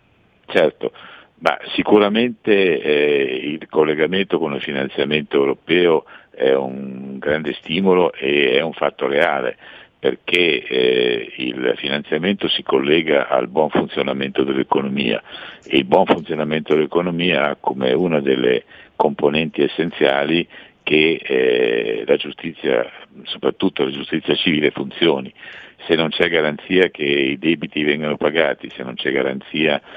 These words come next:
che i processi si facciano in tempo breve e si riconoscono i diritti, eh, di chi sta facendo una causa,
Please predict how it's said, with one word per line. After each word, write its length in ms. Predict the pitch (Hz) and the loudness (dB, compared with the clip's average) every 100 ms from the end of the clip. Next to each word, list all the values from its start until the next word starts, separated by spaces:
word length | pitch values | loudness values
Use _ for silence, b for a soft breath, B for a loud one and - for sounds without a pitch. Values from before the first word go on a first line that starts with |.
| B B | B B
che 120 | 71 | -4
i 20 | |
processi 500 | 69 67 80 71 85 | 0 0 0 0 -2
si 120 | - | -6
facciano 520 | - 65 65 - 71 69 | 0 0 0 0 0 -2
in 120 | 67 | -4
tempo 340 | 71 69 67 | -2 0 0
breve 280 | 65 76 82 | 2 2 2
e 60 | - | 0
si 100 | 67 | -4
riconoscono 560 | 64 65 65 - 69 | -4 -4 -4 -6 -8
i 40 | 71 | -6
diritti, 560 | 71 71 71 - 69 - B B B B | -4 -4 -6 -4 -6 -6 B B B B
eh, 460 | 67 65 64 57 | -4 0 2 0
di 120 | 58 | -2
chi 200 | 69 71 69 | -4 -4 -2
sta 140 | 69 | -2
facendo 400 | - - 65 65 | -2 -2 -2 -2
una 140 | 64 67 | 0 0
causa, 480 | - 69 64 62 | 2 2 0 -4